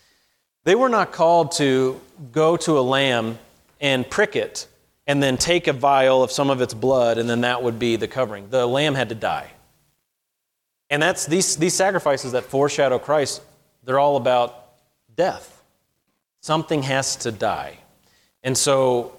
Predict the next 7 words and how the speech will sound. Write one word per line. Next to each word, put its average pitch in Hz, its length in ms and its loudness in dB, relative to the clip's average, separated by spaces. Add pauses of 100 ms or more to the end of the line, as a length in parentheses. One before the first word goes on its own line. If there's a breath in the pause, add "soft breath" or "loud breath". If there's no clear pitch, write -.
(140)
um, 117 500 -2
Jesus, 185 500 0
whenever 147 380 0
he 143 480 0
was 143 140 0
a 151 40 -2
carpenter, 123 720 -2